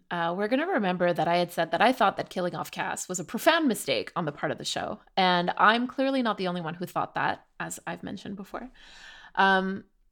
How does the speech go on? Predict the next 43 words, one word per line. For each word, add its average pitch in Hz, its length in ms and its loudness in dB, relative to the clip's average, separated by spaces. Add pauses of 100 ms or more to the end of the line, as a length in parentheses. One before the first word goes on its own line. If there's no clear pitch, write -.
(280)
when 254 280 2
Cass 277 380 0
died 156 440 2
in 180 200 -2
Hello 185 240 -2
Cruel 170 280 -6
World, 139 340 -6
that 208 260 2
was 285 100 -2
supposed 220 300 -2
to 202 80 -8
be 180 200 -2
his 226 480 -2 (220)
exit 175 640 -2 (120)
off 160 380 0
the 135 100 -2
show. - 440 -2
Like, 165 160 2
the 190 80 0
character 294 400 0
who 302 80 -2
was 285 120 -2
supposed 202 340 -6
to 190 60 -6
be 180 140 -4
in 175 100 -4
three 214 240 -4
episodes 180 460 -2
of 170 80 -6
season 160 300 -6
four - 360 -6 (320)
was - 100 -8
going 302 240 4
to 302 100 2
get 254 160 2
killed 196 240 -2
off 165 240 2
for 233 180 2
good 156 400 2
three 185 220 -4
seasons - 360 -6
later. - 420 -10 (520)
Uh, 180 140 6